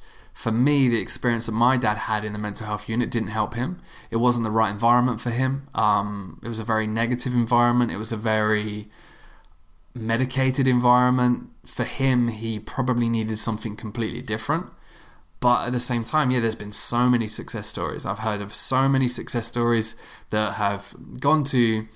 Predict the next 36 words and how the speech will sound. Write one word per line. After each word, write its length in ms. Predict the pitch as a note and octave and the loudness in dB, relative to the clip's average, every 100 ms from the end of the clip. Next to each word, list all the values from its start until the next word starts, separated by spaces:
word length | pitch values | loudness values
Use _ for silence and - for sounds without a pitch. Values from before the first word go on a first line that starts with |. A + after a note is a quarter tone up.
| - - - | -20 -20 -4
um, 440 | A2 G#2 G2+ F2+ - | 0 0 0 -6 -8
a 100 | A2+ | -6
mental 240 | A2+ A2+ | -4 -2
health 260 | C#3+ F#3+ F#3 | 0 0 2
unit 220 | E3+ D#3+ | 2 2
or 80 | A2+ | 2
a 40 | |
psychiatric 640 | - G#2+ - - - A#2+ C3 | 0 -2 0 0 0 -6 -6
unit 280 | D3+ D3 F#2+ | -4 -4 -4
and 320 | A#2 A2 A2 | -4 -4 2
really, 220 | B2+ A#2 | 2 4
really 180 | A2+ G#2+ | 0 0
got 200 | G#2+ - | -2 -2
some 340 | G#2+ G2+ G#2 | -4 -6 -6
really 140 | A2 G#2+ | -6 -6
good 140 | G#2+ | -6
help 340 | - A#2+ - - - - - | 0 0 -2 -12 -18 -20 -10
and 120 | G#2+ | -6
received 320 | A2 - A2+ G#2+ | -2 0 0 -2
the 60 | |
right 200 | G#2+ F2+ | -2 -2
help. 340 | - G2 - - - | -4 -8 -10 -16 -12
For 160 | - | 0
m-, 260 | A#2+ C#3 C3+ | 2 2 2
for 120 | D3+ | 4
my 140 | D#3+ D3+ | 4 4
dad, 200 | F3+ B2+ | 4 2
I 60 | |
think 220 | - B2+ | 0 -6
he 140 | A#2 B2 | -4 -4
was, 220 | G#2+ A2+ | -2 -2
it 80 | A2 | -2
was 140 | A2+ | -2
just 140 | A2 - | -4 -6
too 140 | G#2+ | -6
late. 260 | F#2 D#2 | -4 -6